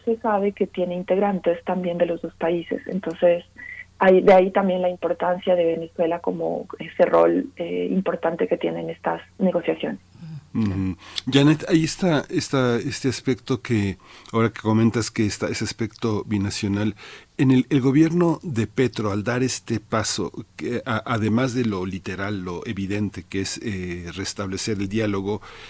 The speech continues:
Speaker 2: ¿qué significa? ¿A qué elementos están en negociación y qué elementos no están en negociación después de sesenta años? Digamos, hay una memoria que también para la sociedad colombiana que está, es-, está fijada, que tiene,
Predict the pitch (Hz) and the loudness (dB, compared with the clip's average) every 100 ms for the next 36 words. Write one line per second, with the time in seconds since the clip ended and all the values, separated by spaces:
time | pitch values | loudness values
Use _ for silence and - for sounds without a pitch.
0 | - - 156 147 151 120 - 101 95 - | -20 -4 -2 0 0 0 0 -2 -4 -4
1 | 78 104 127 - - 143 147 139 131 135 | -6 -4 -4 -6 -2 2 4 6 6 6
2 | 123 135 123 - 120 - - 113 117 - | 4 2 -2 -4 -6 -6 -4 0 0 -2
3 | - - - - - 113 101 95 98 - | -12 -18 -18 -4 2 4 4 2 0 -2
4 | - 127 123 - - 165 165 147 147 143 | -2 2 2 0 0 2 4 4 2 2
5 | 147 127 139 165 - 104 107 98 92 92 | 0 4 4 4 0 -2 -2 0 -2 -4
6 | 90 98 - 110 104 - - - 104 - | -6 -4 -2 -2 -2 -8 -18 -8 -6 -2
7 | 117 113 107 95 - 107 98 104 98 92 | 2 2 2 0 -2 -2 0 -2 0 -2
8 | 87 98 95 95 101 104 107 104 98 98 | -4 -6 -6 -6 -4 -2 0 0 0 0
9 | 110 101 101 - 87 - - - - 101 | 0 0 -2 -2 -4 -6 -16 -20 -6 0
10 | 101 104 107 101 98 - - 127 104 98 | 2 0 -2 -4 -6 -8 -8 -4 -4 -4
11 | 110 104 110 101 95 98 101 98 98 - | -2 -2 -2 -2 -2 -2 -2 -2 -6 -10
12 | - 95 - 104 95 - - 110 - 98 | -8 -8 -6 -4 -6 -6 -8 -8 -6 -6
13 | 104 - 127 101 87 - 92 104 104 98 | -6 -4 -2 -2 -4 -10 -6 -2 0 -2